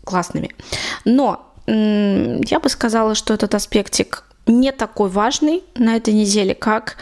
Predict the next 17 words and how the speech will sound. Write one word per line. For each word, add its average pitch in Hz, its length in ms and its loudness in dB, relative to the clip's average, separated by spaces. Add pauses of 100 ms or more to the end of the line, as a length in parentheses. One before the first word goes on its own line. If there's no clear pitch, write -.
(580)
аспект, 226 520 0
с - 60 -6
которого 208 360 0
она 202 160 0
начинается, 247 680 0
да, 202 220 0
то 190 100 0
есть, - 280 -4
э, 180 480 0
секстиль 226 460 0
Юпитера 190 460 -2
и - 160 -2
Сатурна, 170 560 -4
да, 214 260 -2
потому 185 300 -2
что - 160 -2
это - 240 -4